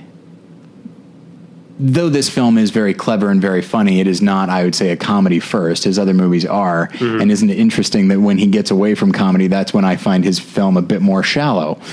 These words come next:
Speaker 1: Uh, I feel like his other films are much more weighty than, than this one, but I still enjoyed it quite a bit.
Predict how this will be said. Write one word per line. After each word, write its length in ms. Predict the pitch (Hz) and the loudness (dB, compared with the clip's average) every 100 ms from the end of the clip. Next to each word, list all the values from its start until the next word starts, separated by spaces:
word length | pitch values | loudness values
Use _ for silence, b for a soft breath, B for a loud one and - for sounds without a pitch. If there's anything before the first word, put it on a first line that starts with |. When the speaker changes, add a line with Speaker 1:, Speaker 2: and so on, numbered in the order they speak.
| B B B | B B B
Speaker 1:
Uh, 280 | 101 101 98 | -2 0 0
I 100 | 92 | 0
feel 140 | 95 110 | 0 0
like 140 | 95 | 0
his 120 | 101 | 0
other 160 | 107 110 | 0 0
films 300 | - 98 95 | 0 0 2
are 40 | |
much 240 | 95 104 - | 2 2 0
more 180 | 101 185 | 0 2
weighty 460 | 190 92 85 82 B B B | 2 2 0 -2 B B B
than, 440 | 113 98 90 90 95 | -2 2 2 2 2
than 160 | 92 | 2
this 180 | 87 - | 2 0
one, 280 | 85 85 92 | -4 -4 -2
but 280 | 98 95 92 | 0 -2 -2
I 100 | 107 | -2
still 220 | - 170 | -2 0
enjoyed 300 | 151 127 117 | 2 2 0
it 80 | 98 | 0
quite 220 | 117 95 | -2 -2
a 20 | |
bit. 220 | 85 80 | -2 -4